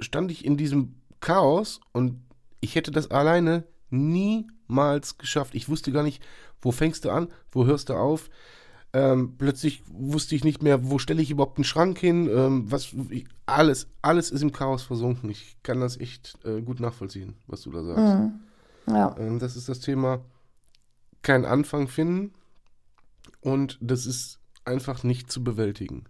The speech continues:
Speaker 2: Ja. Ja, das verstehen halt viele einfach nicht, ne? Das können viele einfach nicht nachvollziehen, weil sie es nicht kennen.
Speaker 1: Ja, weil's auch eigentlich, wenn man drüber nachdenkt, so, so simple Sachen teilweise
Speaker 2: Mhm.
Speaker 1: sind,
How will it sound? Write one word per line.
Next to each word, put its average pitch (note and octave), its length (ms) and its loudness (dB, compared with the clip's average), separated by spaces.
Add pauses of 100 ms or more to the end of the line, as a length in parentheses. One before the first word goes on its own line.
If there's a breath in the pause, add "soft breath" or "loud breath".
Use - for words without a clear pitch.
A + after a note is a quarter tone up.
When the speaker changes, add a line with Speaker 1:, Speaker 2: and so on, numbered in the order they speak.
(880)
Speaker 2:
Ja. - 260 0 (680)
Ja, G#3+ 160 2
das G3 160 -2
verstehen F#3+ 400 -4
halt F#3 140 -6
viele F#3+ 260 -4
einfach F#3+ 380 -6
nicht, F3+ 260 -4
ne? G3 180 -2
Das G#3+ 140 -14
können F#3 180 -8
viele F#3+ 260 -2
einfach - 200 -6
nicht F#3+ 160 -4
nachvollziehen, F#3+ 500 -4
weil F3+ 100 0
sie F3+ 100 -14
es - 100 -14
nicht B3+ 200 -2
kennen. E3 280 -6 (1400 loud breath)
Speaker 1:
Ja, A#2+ 180 -2
weil's D#3 260 -2
auch C#3 320 -4
eigentlich, F#3 840 -2 (360)
wenn C#3+ 240 -2
man C#3+ 280 4
drüber D3 220 0
nachdenkt, D3 600 -2 (400)
so, C#3 240 0 (180)
so C#3 180 0
simple A3 560 6
Sachen B2+ 320 -2
teilweise G#2 480 -2
Speaker 2:
Mhm. F#2+ 60 -6
Speaker 1:
sind, A2+ 460 2